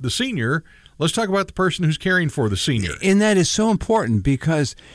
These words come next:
Speaker 2: when that becomes a twenty-four seven operation and procedure, where and how does the caregiver get regenerated? That is so critically important.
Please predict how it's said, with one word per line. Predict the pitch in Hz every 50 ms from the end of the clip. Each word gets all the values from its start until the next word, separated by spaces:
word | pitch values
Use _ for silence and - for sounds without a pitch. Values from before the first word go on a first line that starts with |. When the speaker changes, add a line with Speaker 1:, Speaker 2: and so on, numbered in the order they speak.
| - - - - -
Speaker 2:
when | 127 143 147 165 170 175 170 165 156 123 107 - -
that | - 113 123 113 123 147 165 190 180 165
becomes | 160 - - 170 156 143 139 135 131 120 -
a | - 123 117
twenty-four | - - 147 156 160 160 147 - - - 135 135
seven | 123 - - - 151 147 156 135 127 110 110 107 104 98 101 - _ - - - - - - - - - 120 131
operation | 131 - - 131 131 127 127 143 156 147 - 98 76 78 85 85 87 87 - -
and | - 113 113 110 107 107 98 - _ _
procedure, | - - 107 - - 147 160 202 190 123 92 73 71 - - - - - - - - - _ _
where | 139 151 185 208 233 233 226 208
and | 170 131 147 156 139
how | 131 147 180 196 190 175 165
does | 151 151 151 143 127 120 -
the | 131 117
caregiver | - - 165 175 175 156 131 131 117 104 110 110 110 104 101 107 110
get | 113 127 131 98
regenerated? | 101 123 135 127 107 - 131 151 185 190 135 95 82 80 76 - 50 50 - - _ _ _ _ _ _ _ _ _ _ _ _ _
That | - 110 143 175 196 202
is | 196 185 165
so | - - 196 180
critically | - - - 202 196 208 - - 180 170
important. | 160 156 - - 240 277 160 95